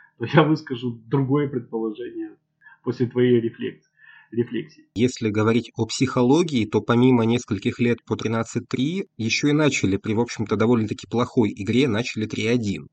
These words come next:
Speaker 2: что тоже способствовало успокоению. Помнишь Джа, да, вот, мол, тот же Джа, да, если, мол, проиграем Джетс, тогда буду нервничать.
Speaker 1: Да, да, да.
Speaker 2: То есть то, что мы еле-еле вытягивали матчи, э, до того, его не п-, его не волновало.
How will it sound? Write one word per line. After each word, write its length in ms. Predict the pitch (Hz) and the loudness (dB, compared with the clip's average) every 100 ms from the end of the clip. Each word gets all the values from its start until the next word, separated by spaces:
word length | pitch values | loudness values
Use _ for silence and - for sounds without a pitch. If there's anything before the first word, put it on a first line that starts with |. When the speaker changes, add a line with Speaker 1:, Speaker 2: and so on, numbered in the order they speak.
| _ | _
Speaker 2:
что 200 | - 113 | -8 -2
тоже 220 | 131 135 98 | 2 2 0
способствовало 640 | - 101 101 - 101 92 | -4 -4 -6 -8 -6 -6
успокоению. 720 | 90 - - 104 95 87 85 | -6 -8 -2 0 0 -2 -6
Помнишь 320 | 143 151 95 | -2 0 -2
Джа, 380 | - 104 95 85 - | -2 -2 -2 -4 -10
да, 160 | 104 123 | -8 -6
вот, 160 | 87 | -6
мол, 280 | 90 87 87 - _ _ _ | -8 -8 -10 -16 _ _ _
тот 160 | 113 98 | -4 -2
же 100 | 95 | -2
Джа, 220 | 101 139 | 0 2
да, 100 | 107 | 2
если, 260 | 107 - 98 | -2 -4 -4
мол, 200 | 95 92 | -4 0
проиграем 500 | 113 110 113 113 104 | 2 4 4 2 4
Джетс, 320 | 110 180 - | 4 2 0
тогда 300 | 107 104 131 | -2 0 2
буду 180 | 104 110 | 2 2
нервничать. 540 | 101 87 80 80 - | 0 0 -4 -10 0
Speaker 1:
Да, 260 | 127 147 147 - 127 | 4 4 2 -8 -12
да, 60 | 127 123 | -10 -10
да. 160 | 117 | -6
Speaker 2:
То 60 | 113 | -2
есть 140 | 104 - | 0 2
то, 100 | 131 | 2
что 160 | 131 | 2
мы 200 | 123 120 | 2 2
еле-еле 480 | 113 123 123 127 117 | 4 4 6 6 4
вытягивали 520 | 110 - 127 113 110 117 | 2 0 0 2 0 2
матчи, 600 | 135 165 - 110 101 101 | 2 0 -2 -2 0 0
э, 420 | 101 95 92 92 | -2 -2 -2 -4
до 340 | 101 98 95 180 | -8 -6 0 0
того, 340 | 170 117 107 | 2 2 2
его 260 | 92 95 151 | 2 2 0
не 140 | 135 | 0
п-, 120 | 131 127 104 110 | -4 -6 -6 -4
его 240 | 98 110 | -2 0
не 100 | 131 | 2
волновало. 520 | 127 123 123 87 80 | 2 2 0 -2 -8